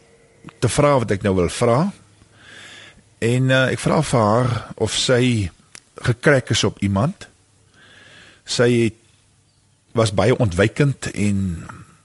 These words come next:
het gesê, eh, "Wat bedoel ek?" en so aan. Maar ek het my baie goed geken. Sy moet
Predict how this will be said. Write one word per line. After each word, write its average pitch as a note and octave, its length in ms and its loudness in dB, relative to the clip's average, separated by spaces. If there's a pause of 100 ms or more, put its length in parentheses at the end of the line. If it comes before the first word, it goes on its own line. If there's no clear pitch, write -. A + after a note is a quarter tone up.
(380)
het G#2 220 -4
gesê, G#2+ 480 -2
eh, E2+ 240 -2
"Wat G2 200 -2
bedoel A#2+ 420 2
ek?" - 360 -4
en D#2+ 220 -6
so G#2+ 160 -2
aan. B2+ 200 -2 (1300)
Maar B2 140 2
ek E3 120 4
het D#3 160 0
my C#3+ 140 2
baie A#2+ 220 4
goed - 200 -2
geken. B2+ 460 0
Sy - 260 0
moet A#2 160 0